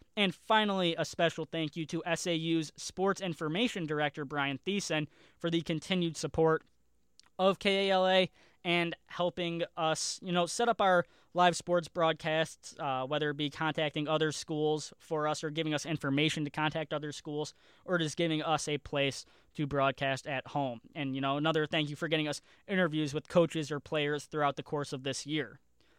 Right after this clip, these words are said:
Uh, don't worry, though, because I one hundred percent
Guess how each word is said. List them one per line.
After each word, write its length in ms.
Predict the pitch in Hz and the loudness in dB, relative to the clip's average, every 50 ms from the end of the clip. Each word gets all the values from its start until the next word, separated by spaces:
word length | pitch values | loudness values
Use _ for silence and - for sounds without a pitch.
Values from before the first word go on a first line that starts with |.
| _ _ - | _ _ -4
Uh, 300 | 160 139 131 131 131 135 143 - - | 0 0 2 2 0 -2 -2 2 6
don't 180 | 233 269 277 | 6 6 8
worry, 220 | 269 277 262 269 220 | 8 6 6 6 6
though, 180 | 240 247 254 | 6 4 4
because 420 | 254 262 190 - 190 180 180 165 165 - | 4 2 0 2 4 4 4 2 0 -2
I 320 | - 160 170 180 185 180 170 | -2 2 2 4 4 2 2
one 160 | 180 170 165 151 | 0 -2 -2 -2
hundred 520 | - - - - - 214 220 214 214 - | -4 -8 -6 -2 0 0 2 2 0 0
percent 420 | 190 170 - - 185 175 165 - | 0 -2 2 4 4 4 2 0